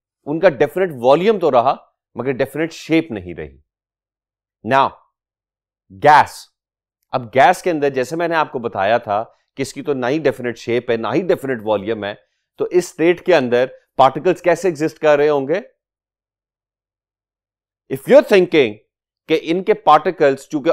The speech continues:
और ज्यादा दूर हो जाते हैं, और ज्यादा फासला हो जाता है इनके दरमियान में, so therefore they can freely roam around anywhere, then you are right। आपने बिल्कुल सही सोचा।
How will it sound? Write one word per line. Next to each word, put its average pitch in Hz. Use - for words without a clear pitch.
और 226
ज्यादा 208
दूर 175
हो 156
जाते 127
हैं, 156
और 180
ज्यादा 165
फासला 135
हो 123
जाता 113
है 120
इनके 113
दरमियान 107
में, 123
so 139
therefore 170
they 156
can 185
freely 254
roam 214
around 160
anywhere, 196
then 147
you 143
are 120
right। 123
आपने 120
बिल्कुल 160
सही 165
सोचा। 101